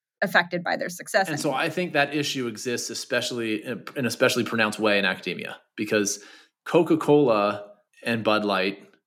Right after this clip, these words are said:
Speaker 2: can, can have pretty instant feedback if they piss the public off, right? We can't really. Like,
Speaker 1: Right.
Speaker 2: we, we've been pissing the public off in a huge way for ten years,
Speaker 1: <laughs>
Speaker 2: right?
Speaker 1: And we will
Speaker 2: Uh,
Speaker 1: continue to piss
Speaker 2: and we
Speaker 1: them
Speaker 2: will probably
Speaker 1: <laughs>
Speaker 2: continue to.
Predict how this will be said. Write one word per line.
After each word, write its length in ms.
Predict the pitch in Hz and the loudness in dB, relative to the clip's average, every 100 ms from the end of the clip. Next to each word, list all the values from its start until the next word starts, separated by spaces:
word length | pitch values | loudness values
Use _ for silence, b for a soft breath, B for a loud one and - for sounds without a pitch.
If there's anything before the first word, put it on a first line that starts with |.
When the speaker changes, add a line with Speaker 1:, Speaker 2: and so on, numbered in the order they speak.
| _ - | _ -12
Speaker 2:
can, 240 | 135 - | -10 -6
can 180 | - 127 | -4 -2
have 380 | 165 175 113 - | 0 0 0 -4
pretty 220 | 135 120 | -2 -2
instant 460 | 131 127 123 113 101 | -2 -6 -6 -10 -10
feedback 580 | 123 107 85 58 - - | -8 -6 -8 -10 -12 -12
if 160 | 110 - | -8 -2
they 180 | 101 | 0
piss 280 | 95 - 110 | 0 0 0
the 100 | - | 0
public 340 | 101 98 95 - | 0 2 0 0
off, 240 | 73 - | -4 -2
right? 260 | - 110 110 B B - | 2 2 2 B B 0
We 360 | 131 190 202 | 4 6 4
can't 440 | - - 147 147 - | 0 2 4 2 0
really. 420 | 120 92 - 127 _ _ _ _ | 2 2 -2 -12 _ _ _ _
Like, 260 | 113 101 - | 2 2 2
Speaker 1:
Right. 140 | - | 2
Speaker 2:
we, 220 | 135 143 | 4 2
we've 200 | 143 151 | 6 6
been 140 | 156 139 | 6 4
pissing 260 | 139 131 | 2 2
the 80 | 120 | 2
public 280 | 107 117 107 | 2 2 2
off 320 | 104 98 - | 2 0 -2
in 120 | 113 | -6
a 20 | 98 | -4
huge 300 | 123 117 - | 0 0 2
way 160 | 104 | 2
for 160 | 101 98 | 2 2
ten 260 | 110 101 | 2 2
years, 320 | 104 101 269 - - | 2 2 0 -4 -14
Speaker 1:
<laughs> 160 | 403 330 | -10 0
Speaker 2:
right? 220 | 214 214 | 2 2
Speaker 1:
And 80 | 208 | 0
we 80 | 254 | -2
will 200 | 240 226 | -2 2
Speaker 2:
Uh, 160 | 226 208 | 4 4
Speaker 1:
continue 340 | 262 214 180 | 2 -2 -4
to 180 | 180 262 | -4 -2
piss 140 | 233 | 2
Speaker 2:
and 100 | 120 | 2
we 100 | 117 | 4
Speaker 1:
them 80 | 117 | 2
Speaker 2:
will 120 | 117 | 0
probably 340 | 107 127 135 127 | 2 2 2 0
Speaker 1:
<laughs> 100 | 131 | -2
Speaker 2:
continue 260 | 143 160 | -2 -2
to. 280 | 175 110 80 | 0 -2 -6